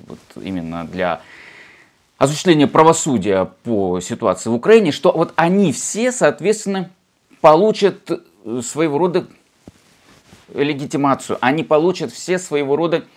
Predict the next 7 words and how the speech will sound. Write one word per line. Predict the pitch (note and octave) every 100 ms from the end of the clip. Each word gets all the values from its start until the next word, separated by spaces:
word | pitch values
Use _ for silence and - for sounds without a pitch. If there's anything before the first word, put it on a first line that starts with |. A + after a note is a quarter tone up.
| _ _ _ _ _
уверенность, | - D3 C3 F#3+ E3 A#2+ F2+ - - _ _ - -
они | - D3 D#3+ D3 -
все | - F3 F#3
получат, | C3+ - D3+ F#3 - D3+ - - -
можно | C#3 D3 C#3+
сказать | - C#3+ D3+ D3+
так, | F3+ -